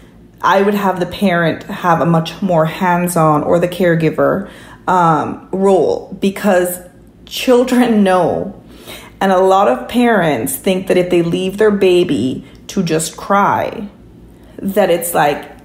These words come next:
you know, it's abandoning. And I want to say that it will not scar them for the rest of their life, but that is not the way to do it.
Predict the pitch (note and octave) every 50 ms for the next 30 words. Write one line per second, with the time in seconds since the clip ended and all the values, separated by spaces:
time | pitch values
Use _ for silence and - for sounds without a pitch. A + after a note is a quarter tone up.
0 | - - - G3+ G#3 F#3 B2+ - - - - G3 F#3+ - F#3+ F3 F#3 G3+ G#3+ A3+
1 | B3 A#3 G3+ D#3 C3 C3+ C3+ - - - - - - - - - - G3 G3+ G3+
2 | G3+ G3+ G3+ G#3 G#3 G3+ G3+ - A#3 G#3 - B3 G3+ A#3+ A#3+ G3+ G3 - - -
3 | - - - - - - - - - - - - - - - - - - - -
4 | - - A#3+ A3+ G3+ G#3 A3 B3+ C4 C4+ C#4+ C#4 C4 B3+ - - - A3+ G#3+ A3
5 | A3 A#3 A#3+ A#3 A#3+ A#3 A3+ G#3+ G3+ G#3 G#3 G#3 - A#3+ G3+ G#3 G3+ G3 G3+ G3
6 | G3+ A3 A#3+ A#3 - G#3 F#3+ - G3 F#3+ G3 G3+ G3 G3 G#3 F#3+ F3+ E3+ - F3+
7 | F3 E3+ D#3+ E3 D#3+ D3+ D3+ C#3 F#2 D#2 - - - - -